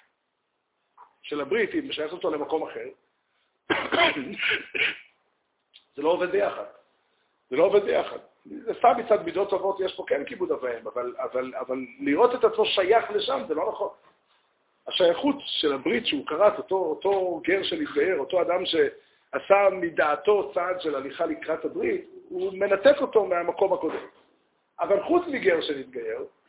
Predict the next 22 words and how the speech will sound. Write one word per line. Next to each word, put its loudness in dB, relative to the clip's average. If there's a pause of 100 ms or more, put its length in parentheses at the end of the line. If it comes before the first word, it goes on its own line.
(840)
כל 6
אדם 4
שקיבל 0
את 2
ה-, 2
את -4
היהדות -4
שלו 2
מ-, -8 (220)
מבית -2
אבא -2
ואמא, -4 (840)
העובדה 2
שהוא -2
יהודי -4
כי -4
הוא -4
בן -4
של -2
אבא 0
ואמא -4
שלו, -4